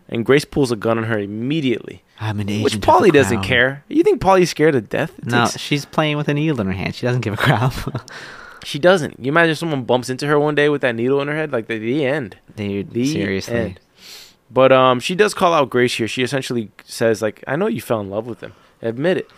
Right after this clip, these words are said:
Speaker 1: And so they actually share a drink, and, um, she's really straight with her here. She tells her, like, "Tommy might take you back. Who can understand men?
Speaker 2: Mm-hmm.
Speaker 1: Um,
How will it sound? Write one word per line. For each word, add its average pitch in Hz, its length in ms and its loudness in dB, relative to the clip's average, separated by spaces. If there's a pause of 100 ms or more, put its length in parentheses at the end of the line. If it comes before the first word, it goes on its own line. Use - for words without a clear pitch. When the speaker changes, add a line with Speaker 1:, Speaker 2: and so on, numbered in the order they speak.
(580)
Speaker 1:
And 123 140 -6
so 139 180 4
they 139 100 4
actually 170 300 2
share 139 300 4
a 127 40 4
drink, 117 540 -2
and, 117 320 -2
um, 104 540 0
she's 131 240 -8
really 208 180 4
straight 196 300 2
with 123 100 -6
her 110 80 -2
here. 107 180 -2
She - 140 -10
tells 165 220 0
her, 151 80 0
like, 120 260 -2
"Tommy 185 260 0
might 175 200 -2
take 170 180 -2
you 131 60 -6
back. 131 340 -2
Who 139 140 -10
can 156 180 -2
understand 135 420 -2
men? 120 260 -2 (200)
Speaker 2:
Mm-hmm. 90 420 -10
Speaker 1:
Um, 101 600 -4